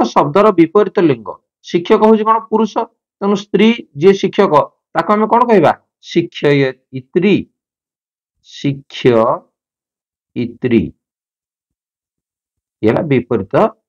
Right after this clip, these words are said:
ଲିଙ୍ଗରେ କୁହାଯିବ ଶିକ୍ଷୟିତ୍ରୀ। ପ୍ରଶ୍ନ ଦୁଇ, ସୂର୍ଯ୍ୟୋଦୟ ଶବ୍ଦର ବିପରୀତ ଅର୍ଥ ବୁଝାଉଥିବା ଶବ୍ଦଟି ଲେଖ। ସୂର୍ଯ୍ୟୋଦୟ, ତାର ବିପରୀତ ଅର୍ଥ କଣ? ସୂର୍ଯ୍ୟାସ୍ତ।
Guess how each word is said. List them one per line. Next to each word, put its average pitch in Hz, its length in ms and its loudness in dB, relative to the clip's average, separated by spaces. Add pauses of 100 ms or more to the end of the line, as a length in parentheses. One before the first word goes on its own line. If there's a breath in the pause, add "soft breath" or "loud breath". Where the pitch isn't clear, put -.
(220)
ଲିଙ୍ଗରେ 120 360 -2
କୁହାଯିବ 135 320 -2
ଶିକ୍ଷୟିତ୍ରୀ। - 880 -4 (2000)
ପ୍ରଶ୍ନ 175 340 0
ଦୁଇ, 123 240 -2 (500)
ସୂର୍ଯ୍ୟୋଦୟ 220 680 2
ଶବ୍ଦର 147 500 0 (100)
ବିପରୀତ 208 480 0 (180)
ଅର୍ଥ 143 240 -12 (100)
ବୁଝାଉଥିବା 175 560 0
ଶବ୍ଦଟି 131 540 -4 (160)
ଲେଖ। 131 220 -4 (120)
ସୂର୍ଯ୍ୟୋଦୟ, 196 640 2
ତାର 175 200 -2
ବିପରୀତ 180 340 -2
ଅର୍ଥ 214 240 -2
କଣ? 214 160 0 (880)
ସୂର୍ଯ୍ୟାସ୍ତ। 160 840 0